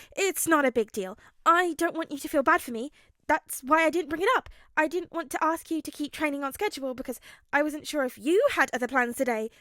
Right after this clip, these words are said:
so I just figured I'd come clean the beach by myself.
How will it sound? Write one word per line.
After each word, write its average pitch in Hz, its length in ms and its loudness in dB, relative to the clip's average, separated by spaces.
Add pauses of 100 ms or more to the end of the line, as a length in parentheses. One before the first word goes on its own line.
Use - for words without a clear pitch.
so 262 300 -2 (340)
I 277 120 0
just 285 240 -6 (140)
figured 311 280 -6
I'd 269 220 0
come 285 300 -10
clean 269 320 -8
the 254 60 -8
beach - 540 -14
by 262 140 -4
myself. 240 640 -6